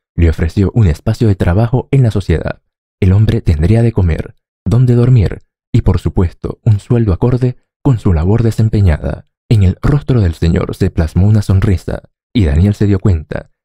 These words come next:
de que había dado en el punto con su propuesta. Después de todo, más que cualquier otra cosa, el hombre anhelaba tener una familia, la cual nunca tuvo. Ahora ayudando a los que se encontraban en la misma situación en la que él se encontró una vez,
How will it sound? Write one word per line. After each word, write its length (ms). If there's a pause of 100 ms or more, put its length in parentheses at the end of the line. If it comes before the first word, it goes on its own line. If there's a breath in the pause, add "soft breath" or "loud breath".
de 140
que 100
había 180
dado 280
en 120
el 140
punto 320
con 120
su 120
propuesta. 680 (200)
Después 420
de 120
todo, 400 (200)
más 200
que 100
cualquier 340
otra 160
cosa, 420
el 140
hombre 380
anhelaba 440
tener 440
una 240
familia, 640 (220)
la 160
cual 240
nunca 280
tuvo. 460 (360)
Ahora 280
ayudando 680 (220)
a 60
los 140
que 100
se 100
encontraban 680
en 140
la 100
misma 220
situación 540
en 120
la 100
que 240
él 280 (240)
se 80
encontró 420
una 200
vez, 280